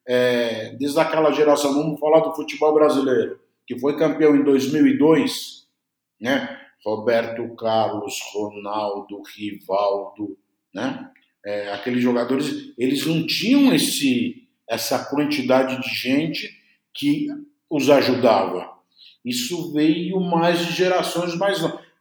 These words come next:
Então é Cristiano Ronaldo, Messi,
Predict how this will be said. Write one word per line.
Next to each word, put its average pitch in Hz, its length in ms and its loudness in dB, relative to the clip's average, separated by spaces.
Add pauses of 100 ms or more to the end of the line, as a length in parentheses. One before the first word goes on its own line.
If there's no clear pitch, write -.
Então 127 240 -2
é 127 140 0
Cristiano 123 520 2
Ronaldo, 131 1080 -2 (180)
Messi, 120 1040 -2